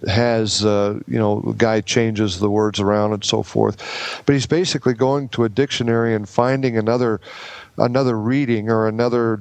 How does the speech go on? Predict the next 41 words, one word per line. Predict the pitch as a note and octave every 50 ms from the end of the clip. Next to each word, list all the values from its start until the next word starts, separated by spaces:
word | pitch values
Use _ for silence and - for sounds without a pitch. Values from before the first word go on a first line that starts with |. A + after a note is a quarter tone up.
| F#2
definition | - C3 B2+ - - A#2+ A2+ A#2+ B2+ B2 - - A#2 G#2+ A2 G#2+
that | A2+ G#2+
he | F#2+ F2+ B2 B2+ B2+ B2 A#2+ A#2 A2+ - _ _ _ - A#2+ G#2+
finds | - - - C3 C3 C3 C3 B2+ A#2+ A#2 A2 - - -
that | - C#3+ A#2 A#2 A2 - _
fits | _ - D3+ C3+ - - -
his | - C#3 C3+ C3 B2 A#2 G#2+ - - - - _ _ _ -
theology | - B2 A#2+ A#2+ A#2+ C3 B2+ A#2 G#2 - G#2 G2+ G#2 A#2
or | C3 A#2+ G#2
fits | - - B2 A#2 A2+ -
his, | - A#2+ A2+ G#2+ F#2+ - - - - - - - - - - -
his, | - - A#2 A#2 A2+ G#2 F2 F2 F#2+
uh, | G#2+ G#2 G#2 G2+ G2+ G2
belief | G2 G2+ A#2 A2+ A2+ C3 C#3+ B2+ -
system, | - - - A2+ F#2+ - - - G2+ G#2+ A2 A2+ - _ - - - - - - - - _ -
and, | C#3+ C3 A#2+ A#2 A2+ A2+ A2+ A2+ A2 A2
uh, | A2+ A2 G#2+ G#2+ G#2+ G#2+ A2 - - - - - - - - D#2+ - -
making | B2+ B2 A#2+ B2+ C3+ C3+ - - B2 A2+ A2+
up | A#2 B2+ C3+ - - -
a | G#2
bunch | - B2 B2+ B2 - -
of | A2+
words | G#2+ A#2+ B2+ C3 C3+ C3+ B2 A2 -
that, | - A2+ A2 G#2 - -
that | A2+ A#2 A2 -
will | A#2 A2+ A2
make | A2 A#2 A#2+ A#2 A#2+
him | - A2 A2 A2
sound | - - C3 B2+ A#2+ A#2+ A#2 A#2 A2+ A2+ A2 A2+ A2 A2+
like | A#2 A#2 A2 -
he's | - A2+ G#2 -
really | G#2+ A#2+ A#2+ A#2 A2+ A2
intelligent | G#2+ G#2+ - - C3+ D3+ C#3 A#2 A2+ A2 A2 A#2+ C3
and | A#2 A2
like | G#2 G#2+ G2+ -
he | A#2 A2+
knows | A2 A2+ A#2 A2 -
what | G#2+ G#2 G#2
he's | G2+ - -
talking | - C#3 D3+ C#3+ - B2 A2 G#2
about. | F#2+ F2 F#2+ F#2+ G2+ A#2